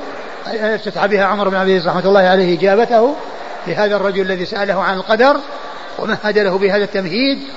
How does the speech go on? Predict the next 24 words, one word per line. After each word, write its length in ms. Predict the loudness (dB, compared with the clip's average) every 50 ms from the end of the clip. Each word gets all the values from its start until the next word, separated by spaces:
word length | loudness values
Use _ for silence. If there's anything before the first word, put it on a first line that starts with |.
| -14 -14 -14 -14 -14 -10 -6 -2
وأتى 340 | 0 0 0 2 2 2
بهذه 420 | 2 2 2 2 2 2 2 0 -2
الأمور 300 | -2 -2 -2 0 0 0
العامة 560 | 2 2 2 2 2 2 2 2 2 2 2 0 -6 -14 -14 -14 -14 -14 -14 -14 -8 -6 -2
التي 340 | -2 0 -2 0 0 0 2
عليه 400 | 2 2 2 2 2 0 -2 -2
أن 60 | -2
يأخذ 400 | -4 -4 -4 -2 -2 0 0 0
بها 340 | 2 2 2 2 2 0 -2 -6 -12 -14 -12 -14 -14 -14 -12 -10 -6
وأن 260 | -4 -2 -2 -2 0
يتقيد 540 | 0 -2 -2 -2 0 0 0 2 2 0 0 0
بها، 440 | 0 2 2 4 4 4 2 0 -4 -8 -12 -12 -14 -14 -14 -14 -14 -14 -14 -14 -14 -14 -14 -14 -14 -10 -8 -2
و-، 460 | 2 4 6 6 6 6 4 4 2 0 -4 -6
ثم 220 | -4 -2 2 4 4
بعد 160 | 4 4 4
ذلك، 440 | 4 4 2 2 2 2 2 2 0 -2 -8 -14 -14 -14 -14 -14 -14 -14 -12 -8 -2
آه، 420 | 0 2 2 2 2 0 -2 -2 -4 -8 -10 -10 -12 -12 -14 -14 -6 -2
أجابه 640 | -2 0 4 4 6 6 6 6 4 2 2 0 -2 -4 -10 -12 -12 -12 -12 -12 -12 -12 -12 -12 -12 -12 -12 -12 -12 -12 -12 -10 -6
إلى 220 | -2 2 2 4 4
ما 140 | 2 0 0
سأل 300 | 0 0 0 2 2 2
عنه 320 | 2 2 2 0 -2 -2
من 140 | -2 -2 -2
القدر، 440 | -2 0 2 4 4 4 4 2